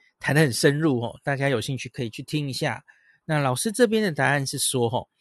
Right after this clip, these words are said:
他，他自己觉得是国际趋势啦，我也同意啊，嗯，因为我们那天举出了很多W H O的讨论，然后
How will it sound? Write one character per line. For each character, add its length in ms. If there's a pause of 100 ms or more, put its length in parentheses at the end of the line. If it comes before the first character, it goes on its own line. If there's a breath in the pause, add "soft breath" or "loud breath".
(400)
他， 140
他 200
自 140
己 120
觉 200
得 160
是 160
国 200
际 140
趋 220
势 200
啦， 200
我 120
也 60
同 260
意 140
啊， 180 (160)
嗯， 160 (300 soft breath)
因 180
为 100
我 120
们 160
那 100
天 220
举 160
出 220
了 100
很 220
多 340 (400 soft breath)
W 260
H 160
O 80
的 80
讨 240
论， 540
然 120
后 440